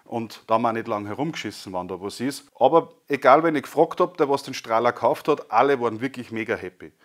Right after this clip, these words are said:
Und damals hab ich euch auch versprochen, dass wir natürlich da ein größeres und professionelleres Gerät bekommen.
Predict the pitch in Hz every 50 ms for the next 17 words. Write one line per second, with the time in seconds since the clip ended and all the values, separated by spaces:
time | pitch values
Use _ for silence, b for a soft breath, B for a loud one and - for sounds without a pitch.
0 | b b b b b b - 123 - 139 156 185 180 160 165 160 156 143 135 -
1 | 143 117 - 110 - - - - 131 160 - - 185 180 131 117 123 123 156 147
2 | 139 131 - 120 117 - - 117 104 95 92 - - - 104 113 147 139 - -
3 | 151 127 127 127 127 - 127 139 135 - - 151 - - 139 135 - - 131 127
4 | 135 175 190 156 123 117 107 - - 110 104 107 101 101 - - 110 - - 110
5 | 120 147 165 185 185 185